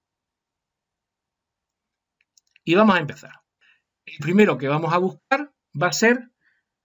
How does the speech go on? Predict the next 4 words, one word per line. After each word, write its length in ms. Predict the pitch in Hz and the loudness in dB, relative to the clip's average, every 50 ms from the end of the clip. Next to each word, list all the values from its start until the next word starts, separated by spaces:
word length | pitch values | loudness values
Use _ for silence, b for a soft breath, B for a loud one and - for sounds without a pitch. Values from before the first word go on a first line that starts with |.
| _ _ _ _ _ _ _ _ _ _ _ _ _ _ _ _ _ _ _ _ | _ _ _ _ _ _ _ _ _ _ _ _ _ _ _ _ _ _ _ _
la 200 | - 143 151 156 | -6 -2 0 0
estatua 680 | 147 147 - 208 214 214 - 240 247 254 247 - _ _ _ - | 0 0 2 2 2 2 2 2 2 2 0 -4 _ _ _ -14
de 200 | 139 135 147 147 | -6 -2 0 2
Yehuda 580 | 143 143 139 - 214 214 214 226 233 240 247 - | 2 0 0 2 2 4 4 2 0 -2 -6 -12